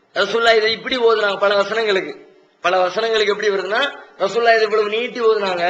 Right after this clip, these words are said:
ரசூலுல்லாஹ் இந்த இடத்துல நல்லா ராகமிட்டு ஓதுனாங்க என்றெல்லாம் அவர்கள் ஓதிய விதங்கள் கூட,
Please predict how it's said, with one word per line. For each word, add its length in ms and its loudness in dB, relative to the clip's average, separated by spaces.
ரசூலுல்லாஹ் 420 0
இந்த 200 0
இடத்துல 240 -2
நல்லா 200 2
ராகமிட்டு 500 -2
ஓதுனாங்க 340 -2
என்றெல்லாம் 880 0
அவர்கள் 360 0
ஓதிய 460 2
விதங்கள் 500 2
கூட, 400 -2